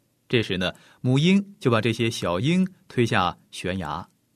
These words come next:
小鹰不得不展翅飞翔。但是如果有一只小鹰飞得不稳，这时呢，有着大翅膀的母鹰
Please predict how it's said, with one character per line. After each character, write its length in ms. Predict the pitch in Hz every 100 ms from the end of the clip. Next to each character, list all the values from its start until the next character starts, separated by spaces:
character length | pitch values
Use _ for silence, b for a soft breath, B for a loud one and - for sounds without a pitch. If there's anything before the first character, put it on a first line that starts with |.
| _ b b b
小 240 | 120 113
鹰 260 | 135 151 156
不 340 | 190 233 143
得 160 | 110 107
不 160 | 110
展 220 | 101 82
翅 120 | 85 87
飞 180 | 90
翔。 280 | 85 82 78 _ _ _ _ _ _ _ _ -
但 140 | 135
是 240 | 135 143
如 220 | 143 151 220
果 140 | 175
有 180 | 160 135
一 40 |
只 160 | 147 147
小 260 | - 113
鹰 200 | 127 175
飞 220 | 165 175 175
得 120 | 156
不 280 | 220 190 92
稳， 400 | 76 73 107 151 _ _ -
这 120 | 104
时 160 | 95
呢， 140 | 87 82 B B B
有 160 | 123 113
着 240 | 117 113
大 240 | 113 190 143
翅 180 | - 120
膀 160 | 98
的 60 | 127
母 220 | 117 98
鹰 240 | 139 180